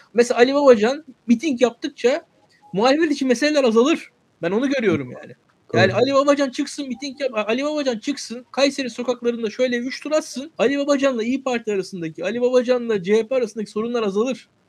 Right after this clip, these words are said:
Speaker 1: Ya kesin eminim buna. Biz oturalım Ankara'nın içerisinden, Twitter'dan falan siyaseti bırak-, bırakıp siyasetçiler sokağa indikçe bakın yakınlaşma olur.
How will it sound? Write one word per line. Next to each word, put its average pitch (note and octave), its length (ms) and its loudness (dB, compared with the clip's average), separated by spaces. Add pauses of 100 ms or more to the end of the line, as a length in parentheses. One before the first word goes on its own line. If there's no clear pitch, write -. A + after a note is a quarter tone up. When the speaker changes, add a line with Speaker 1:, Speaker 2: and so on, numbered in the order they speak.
(320)
Speaker 1:
Ya D3+ 180 -2
kesin A3 360 0
eminim C#4+ 420 -4
buna. C#3+ 220 -6 (140)
Biz G#3+ 140 -6
oturalım B3 480 0
Ankara'nın B3 460 0
içerisinden, A3+ 580 -6
Twitter'dan A3 520 -4
falan G#3+ 260 -6
siyaseti G3+ 400 -10
bırak-, G3+ 380 -6
bırakıp G3+ 300 -4
siyasetçiler F#3+ 500 -8
sokağa A3+ 320 -6
indikçe B3+ 440 -4
bakın A#3 180 -6
yakınlaşma G#3+ 580 -4
olur. D#3+ 160 -4